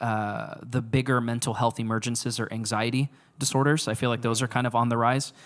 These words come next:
And so where is your security and trust? And so putting that filter on that point changed a ton of things for me.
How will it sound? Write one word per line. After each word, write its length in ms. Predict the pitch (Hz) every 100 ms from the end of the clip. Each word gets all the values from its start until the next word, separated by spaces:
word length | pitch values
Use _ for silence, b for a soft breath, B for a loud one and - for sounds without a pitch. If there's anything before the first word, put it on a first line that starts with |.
| B B
And 100 | 123
so 200 | - 120
where 260 | 110 123 135
is 120 | 131
your 80 | 127
security 480 | - - 127 117 113
and 120 | 104
trust? 320 | - 107 -
And 60 | 117
so 100 | 117
putting 420 | - 135 131 123 101
that 240 | 117 117
filter 500 | - 117 113 - 135 -
on 240 | 113 104
that 300 | 107 117 -
point 360 | - 113 131 - b b b -
changed 500 | - 139 131 113 110
a 60 | 104
ton 640 | - - - 127 127 117
of 80 | 110
things 340 | - 113 107
for 140 | - 110
me. 220 | 101